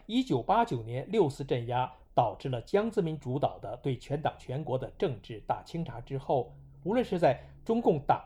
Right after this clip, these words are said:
代会还是全国人大的代表以及全国政协的委员们，在行使他们的投票以及选举权时，政治顾忌也比三十年后的今天小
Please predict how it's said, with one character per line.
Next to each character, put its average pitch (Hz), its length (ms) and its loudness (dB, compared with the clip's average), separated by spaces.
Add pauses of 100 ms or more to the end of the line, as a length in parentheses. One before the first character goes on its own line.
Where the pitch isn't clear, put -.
代 170 160 4
会 139 260 2
还 - 200 -6
是 131 260 -4 (140)
全 151 260 0
国 170 160 4
人 120 220 -4
大 196 160 8
的 131 100 -4
代 131 180 2
表 - 240 -12 (180)
以 131 100 -6
及 156 180 -6
全 143 220 -2
国 156 100 -2
政 185 260 -2
协 135 280 -8
的 165 100 2
委 117 240 -6
员 92 200 -14
们， 135 140 0 (220)
在 170 180 6
行 160 360 -4
使 117 260 -8
他 - 220 -2
们 220 160 0
的 110 180 -6 (100)
投 120 300 -6
票 175 340 0
以 127 120 -10
及 131 300 -8
选 175 280 -2
举 139 140 -8
权 - 320 -10
时， 123 320 -12 (220)
政 247 140 0
治 190 100 -4
顾 185 200 -2
忌 143 320 -4
也 185 120 10
比 147 240 2
三 220 320 2
十 196 100 -4
年 147 160 0
后 185 160 2
的 123 100 -4
今 170 300 -6
天 135 260 -4
小 - 320 -4